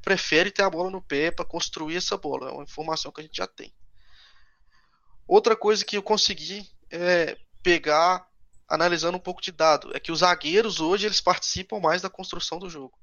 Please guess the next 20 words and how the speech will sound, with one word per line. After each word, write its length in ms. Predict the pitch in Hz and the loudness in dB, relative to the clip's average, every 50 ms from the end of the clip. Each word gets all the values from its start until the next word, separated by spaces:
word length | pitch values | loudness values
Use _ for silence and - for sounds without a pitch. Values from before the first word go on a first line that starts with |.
| - - _ _ _ _ _ _ _ | -20 -20 _ _ _ _ _ _ _
Com 160 | - 156 175 | -2 0 0
o 20 | 208 | 2
Mourinho, 380 | 202 190 175 180 208 214 196 | 4 2 2 0 0 -2 -2
os 80 | 170 160 | 2 4
zagueiros 420 | 165 156 151 143 151 175 180 180 | 6 6 6 6 2 -2 -2 -2
eles 160 | 196 190 175 - | -4 -6 -6 0
basicamente 920 | - - 190 240 233 - - 226 214 180 165 185 214 - - - 220 - _ _ _ _ _ _ _ - | 6 6 6 6 6 2 2 2 0 2 0 -4 -4 -4 -10 -10 -12 -18 _ _ _ _ _ _ _ -12
só 220 | - - - 175 | -4 2 2 2
defendiam. 460 | 185 202 - - 220 208 - 139 147 143 | 2 2 -2 -4 -6 -8 -6 -8 -10 -10
Então 160 | - - 147 | -10 -12 -14
o 60 | 147 | -10
posicionamento 640 | - 175 170 - - 180 185 175 160 165 175 - - | -6 -6 -4 -2 -2 -2 -2 -2 -2 -2 -6 -8 -4
médio 300 | 151 147 160 190 196 202 | 0 2 2 2 2 -2
do 100 | 180 190 | -4 -2
zagueiro 460 | 170 156 143 - 143 160 202 196 - - - - - _ - - - - - - - - - | 0 2 2 2 2 2 0 -2 -2 -6 -10 -14 -20 _ -20 -20 -20 -20 -20 -18 -12 -8 -4
era 120 | - 139 | -2 0
lá 160 | 135 139 165 220 | 4 4 4 4
embaixo. 480 | 208 156 135 127 139 - - - - - - - - - - | 4 2 2 2 2 0 -4 -8 -12 -20 -20 -20 -20 -20 -12
Lá 200 | 151 147 190 262 | -4 -2 -2 -2
embaixo. 400 | 277 190 147 139 - - - | 0 -2 -2 -2 -4 -6 -14